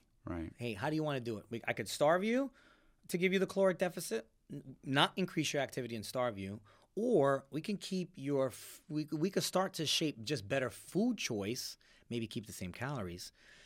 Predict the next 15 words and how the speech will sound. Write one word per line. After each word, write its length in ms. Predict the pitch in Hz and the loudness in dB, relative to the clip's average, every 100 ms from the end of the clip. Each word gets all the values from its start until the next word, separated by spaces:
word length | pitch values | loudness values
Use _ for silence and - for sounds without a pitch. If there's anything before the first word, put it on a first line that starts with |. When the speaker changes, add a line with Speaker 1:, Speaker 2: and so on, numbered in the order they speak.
| - - | -20 0
Speaker 2:
and 380 | 165 160 156 147 | 6 6 6 2
we 100 | 156 | 0
can 160 | 156 | 0
create 260 | 139 143 139 | -2 -2 0
that 120 | 139 | -2
caloric 240 | 139 135 104 | -2 -4 -2
deficit 320 | 123 113 117 | -6 -6 -6
with 160 | 113 | -6
activity. 500 | 101 - 120 90 - - _ _ - | -8 -6 -8 -8 -12 -20 _ _ -4
Which 240 | - 139 | 0 2
Speaker 1:
Right. 60 | 156 | 2
Speaker 2:
one 140 | 139 | -2
do 60 | 117 | -2
you 160 | 113 107 | -4 -4
want? 300 | 107 92 | -4 -6